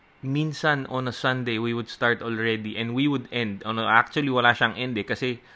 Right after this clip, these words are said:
tuloy-tuloy siya. Gigising ng three P M, kakain, di-dinner, magla-lunch. Tapos pagdating ng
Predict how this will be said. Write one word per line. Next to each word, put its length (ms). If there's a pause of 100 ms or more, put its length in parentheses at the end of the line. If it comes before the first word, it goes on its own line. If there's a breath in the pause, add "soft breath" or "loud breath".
(200 loud breath)
tuloy-tuloy 560
siya. 240 (1800 soft breath)
Gigising 480
ng 160
three 160
P 240
M, 480 (1040 soft breath)
kakain, 960 (560 soft breath)
di-dinner, 800
magla-lunch. 960 (600 soft breath)
Tapos 320
pagdating 480
ng 200